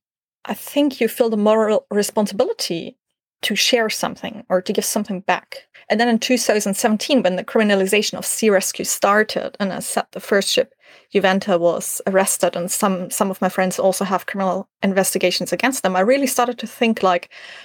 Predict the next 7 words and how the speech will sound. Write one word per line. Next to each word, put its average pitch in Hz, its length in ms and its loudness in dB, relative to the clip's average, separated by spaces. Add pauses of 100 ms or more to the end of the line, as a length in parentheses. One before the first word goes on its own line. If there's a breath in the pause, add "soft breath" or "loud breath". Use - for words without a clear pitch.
(380 loud breath)
if 214 100 -2
that 277 260 2 (480)
goes 208 420 0
on 226 240 2
and 208 180 -4
gets - 300 -2
worse, 202 500 0